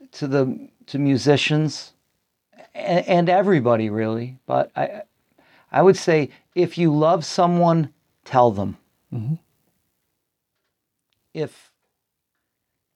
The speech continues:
Speaker 1: 'cause you don't know if you're gonna see him again. And, and it sounds terrible to say, but, like, it's happened to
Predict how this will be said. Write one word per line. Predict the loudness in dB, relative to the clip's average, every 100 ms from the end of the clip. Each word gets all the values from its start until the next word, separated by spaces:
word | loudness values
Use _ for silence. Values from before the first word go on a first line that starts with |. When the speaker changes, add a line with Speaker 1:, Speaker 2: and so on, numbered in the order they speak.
| _
Speaker 1:
'cause | -10 -4
you | -4
don't | 0 0 2 2
know | 2 2
if | 0
you're | 0
gonna | 0 0
see | -2 0
him | 0 0
again. | -2 -4 -4 -6 -4
And, | -4
and | -2 -4
it | 2
sounds | 2 2 -2
terrible | -8 0 2 4 4
to | 2
say, | -2 0 2 4
but, | 2 2
like, | 2 0
it's | -4 0
happened | 2 2 2 2 2
to | 0 0 -2